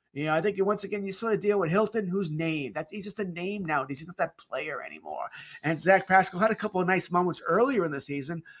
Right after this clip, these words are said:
but I think Dulin should be their number two now. I think he's the better player. I'm not talking about a breakout superstar or anything like that.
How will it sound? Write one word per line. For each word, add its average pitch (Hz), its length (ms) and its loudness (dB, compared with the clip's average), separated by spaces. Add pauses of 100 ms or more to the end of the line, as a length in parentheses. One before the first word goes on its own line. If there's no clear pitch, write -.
(100)
but 175 120 0
I 214 60 6
think 135 100 -2
Dulin 196 280 8
should 190 220 2
be 185 80 0
their 165 180 0
number 160 300 -2
two 156 380 0
now. 151 280 0
I 135 40 -2
think 135 120 -4
he's 135 140 -8
the 143 80 -10
better 127 280 -4
player. 170 420 -2 (300)
I'm 170 120 4
not 185 160 2
talking 165 220 -4
about 175 100 0
a - 220 -8
breakout 165 400 -2
superstar 151 640 -4
or 151 80 -2
anything 147 200 -8
like 156 260 -6
that. 139 260 2